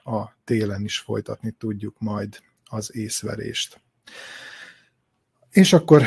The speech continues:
rá is térnénk a mai adásunk témájára. Kezdem egy idézettel. "Gyalázat, ami a szerb-magyar határon történik. Megengedhetetlen, hogy mintegy negyvennyolc órát várakoznak a teherautók az átkelőn.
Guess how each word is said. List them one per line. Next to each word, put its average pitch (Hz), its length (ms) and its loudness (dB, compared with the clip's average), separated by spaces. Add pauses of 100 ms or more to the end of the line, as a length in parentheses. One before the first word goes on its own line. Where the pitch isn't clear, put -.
rá 143 180 8
is 131 180 4
térnénk 131 540 6
a 113 180 -2 (380)
mai 135 240 4
adásunk 117 580 -2
témájára. 120 920 0 (720)
Kezdem 117 360 -2
egy 110 180 -6
idézettel. 113 960 -2 (760)
"Gyalázat, 127 640 4
ami 113 200 -6
a 107 100 -8
szerb-magyar 113 720 -2
határon 110 600 -8
történik. 123 760 0 (580)
Megengedhetetlen, 123 1040 0
hogy 113 160 -6
mintegy 110 640 -8
negyvennyolc 117 840 0
órát 110 300 -6
várakoznak 110 640 -8
a 101 60 -14
teherautók 110 760 -8
az 107 140 -12
átkelőn. 117 840 -2